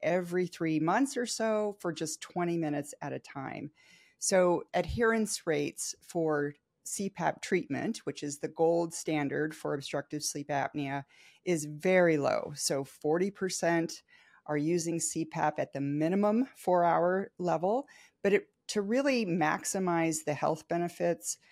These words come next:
you need to use it for the entire sleep period, not just four hours. And only about twenty percent of C pap users are able to get to that point.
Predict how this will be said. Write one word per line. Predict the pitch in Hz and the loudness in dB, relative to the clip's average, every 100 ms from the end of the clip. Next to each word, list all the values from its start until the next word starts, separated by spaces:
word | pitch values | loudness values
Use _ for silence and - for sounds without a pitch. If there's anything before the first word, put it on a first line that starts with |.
| - _ | -20 _
you | - | -4
need | 175 170 156 | 0 0 -2
to | 160 | 0
use | 160 156 | 0 2
it | 156 - | -2 -4
for | - 160 147 143 | -2 0 0 0
the | 151 | 0
entire | 143 - 214 220 | -2 0 4 4
sleep | 160 - 180 - | 4 0 -2 -4
period, | - 127 131 170 | -4 0 0 0
not | 147 - | 0 -2
just | 147 139 - | -4 -6 -6
four | 156 147 - | -2 -2 0
hours. | 131 127 139 165 - _ - - - | -2 -4 -4 -6 -8 _ -20 -18 -2
And | 175 | 0
only | 254 403 | 2 2
about | 175 151 - | 4 2 0
twenty | - 175 196 | -4 -2 -2
percent | 196 165 156 - 147 - - | -4 -6 -6 -4 -6 -6 -8
of | 160 | -6
C | 143 151 | -4 -6
pap | 151 151 147 | -6 -6 -6
users | - 156 151 143 - - - | -2 -2 0 -4 -4 -6 -4
are | 147 | -4
able | 143 135 | -4 -6
to | - | -8
get | 143 139 - | -6 -6 -8
to | 147 | -6
that | - - | -6 -8
point. | - 80 - | -12 -10 -12